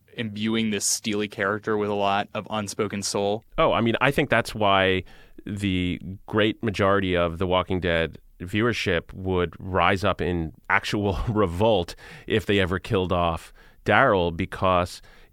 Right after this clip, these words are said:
Speaker 2: he's the kind of character that every viewer wants that relationship with, right?
Speaker 1: Yeah, and you can kind of in-, aspire to be him, to
Speaker 2: Mm-hmm.
Speaker 1: have that resolve, that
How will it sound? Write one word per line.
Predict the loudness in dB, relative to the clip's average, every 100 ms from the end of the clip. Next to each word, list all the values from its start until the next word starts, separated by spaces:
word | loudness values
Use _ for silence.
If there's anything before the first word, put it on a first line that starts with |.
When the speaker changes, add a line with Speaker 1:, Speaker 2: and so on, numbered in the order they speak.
| -12
Speaker 2:
he's | -4 -2 0
the | -2
kind | -2
of | 2
character | 2 2 0
that | 0 -2 0
every | 0 2 0
viewer | 0 0 0
wants | 0 0 0 -2
that | -2
relationship | 0 -2 -2 -6 -8 -8
with, | -10 -8
right? | -4 -2 -2 -6
Speaker 1:
Yeah, | 0 4 4 0
and | -2
you | -2
can | -2
kind | -2 0 0
of |
in-, | -4 -8 -6
aspire | -4 -4 0 2 2 0
to | -4 -8
be | -6 -6
him, | -6 -8 -10 -10 -2
to |
Speaker 2:
Mm-hmm. | 0
Speaker 1:
have | 2 2
that | 2 0
resolve, | -2 0 2 2 0
that | 0 -2